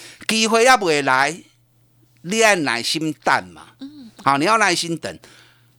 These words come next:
Speaker 1: 忍得住，等得了，你就能够真正捡到便宜。跌是好事啊，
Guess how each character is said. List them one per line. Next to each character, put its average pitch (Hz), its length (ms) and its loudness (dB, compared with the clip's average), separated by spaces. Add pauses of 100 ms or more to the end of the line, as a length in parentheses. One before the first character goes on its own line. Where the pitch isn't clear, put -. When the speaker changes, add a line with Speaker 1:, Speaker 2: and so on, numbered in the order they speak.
(160)
Speaker 1:
忍 185 180 2
得 220 100 2
住， 220 360 0
等 - 320 -2
得 180 80 2
了， 120 440 -4 (120)
你 269 120 -8
就 226 120 -2
能 190 100 0
够 196 140 0
真 196 200 -4
正 170 200 -2
捡 123 160 -8
到 135 160 0
便 104 280 -10
宜。 90 220 -12 (540)
跌 214 180 4
是 269 140 2
好 156 200 2
事 208 320 0
啊， 202 280 2